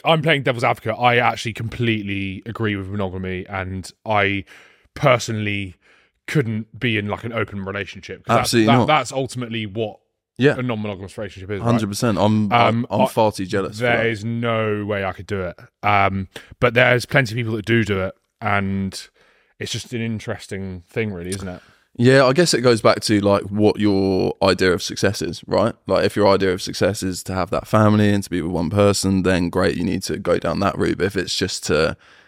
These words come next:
Speaker 2: have fun, to enjoy each other's bodies, then there's different routes, right? So I don't think there's a, a one-size-fits-all or a correct answer. I just think it's individual. But for me,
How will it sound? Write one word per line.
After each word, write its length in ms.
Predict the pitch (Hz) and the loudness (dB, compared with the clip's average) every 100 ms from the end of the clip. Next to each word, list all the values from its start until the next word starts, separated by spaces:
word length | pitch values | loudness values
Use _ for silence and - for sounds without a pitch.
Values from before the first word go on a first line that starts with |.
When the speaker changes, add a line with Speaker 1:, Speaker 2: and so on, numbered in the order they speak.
| _ | _
Speaker 2:
have 200 | 104 92 | -2 0
fun, 460 | - 98 95 107 123 _ _ _ _ _ | 2 2 2 0 -6 _ _ _ _ _
to 440 | - 95 85 87 - | -2 0 2 0 -2
enjoy 760 | 98 90 98 101 95 95 98 - _ _ | -4 -4 0 2 2 0 -2 -8 _ _
each 240 | - - | -6 -2
other's 540 | 98 101 98 90 - - _ _ _ | -2 0 0 -2 -8 -14 _ _ _
bodies, 640 | 107 101 101 113 - - _ - | 2 4 2 0 -4 -16 _ 0
then 460 | 107 107 107 101 - _ _ _ | 2 4 2 0 -4 _ _ _
there's 160 | 101 - | -2 0
different 260 | 107 85 | 0 4
routes, 240 | 110 113 - | 4 4 0
right? 160 | - | -2
So 80 | 110 | 4
I 40 | |
don't 140 | 127 131 | 4 4
think 140 | 117 | 2
there's 260 | 104 104 101 | 2 2 2
a, 400 | 98 98 92 95 _ _ _ _ - | 2 2 0 -4 _ _ _ _ -2
a 60 | 101 | 2
one-size-fits-all 1000 | 104 101 - 98 87 - 98 - 98 90 | 4 4 2 2 2 2 -2 0 0 0
or 240 | 82 82 | 0 0
a 20 | |
correct 420 | - - 92 - - | -2 -2 -4 -2 -2
answer. 520 | 101 110 110 107 165 _ _ _ - | 0 0 2 0 0 _ _ _ -6
I 80 | 87 | -4
just 160 | 90 | -2
think 160 | 95 92 | -4 -4
it's 160 | - - | -6 -2
individual. 600 | 95 92 98 95 95 95 | -2 2 0 0 -2 0
But 300 | 87 - - | 2 2 0
for 160 | 104 | 0
me, 440 | 104 120 113 175 | 4 6 6 2